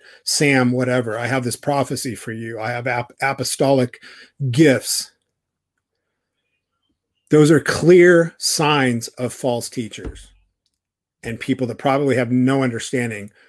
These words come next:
of what the Bible actually teaches. This verse here shows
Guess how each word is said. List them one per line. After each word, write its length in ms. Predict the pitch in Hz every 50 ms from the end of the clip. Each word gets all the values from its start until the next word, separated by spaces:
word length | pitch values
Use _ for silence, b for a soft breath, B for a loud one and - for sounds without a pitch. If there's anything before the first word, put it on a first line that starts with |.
| b b b
of 160 | b 123 110
what 180 | 110 120 117 -
the 80 | - 110
Bible 380 | 104 117 113 117 113 117 113
actually 380 | 110 113 110 - - 110 110 101
teaches. 560 | - - 120 113 107 - 98 92 92 - - _ B B B B B B B B B B
This 260 | 131 135 156 156 -
verse 540 | 170 139 135 180 202 185 143 123 123 - -
here 600 | - - - 185 185 170 147 131 120 123 - _ _ _ _ _ _ _ _ _ _ _ _ _ _
shows 720 | - - - - 196 196 165 143 135 127 123 123 - -